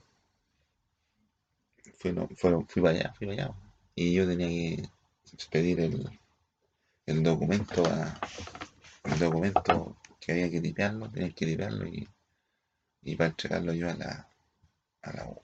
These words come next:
a la U, o al, a donde iba a estudiar, al instituto, al, y con, llegué allá, po,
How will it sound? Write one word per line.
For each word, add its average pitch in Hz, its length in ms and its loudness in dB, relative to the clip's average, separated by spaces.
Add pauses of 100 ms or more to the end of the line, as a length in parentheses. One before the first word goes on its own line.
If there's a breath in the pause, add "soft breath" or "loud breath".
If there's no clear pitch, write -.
a - 60 -6
la - 120 -6
U, 160 240 0 (320)
o - 120 2
al, 85 140 0
a - 360 -6
donde 87 200 2
iba 82 80 0
a - 20 -8
estudiar, - 440 -6 (920)
al - 80 -4
instituto, 107 680 -4
al, 98 140 -8 (1400)
y 82 360 2
con, 104 520 -6 (2250)
llegué 160 340 4
allá, 190 200 0
po, 147 120 -4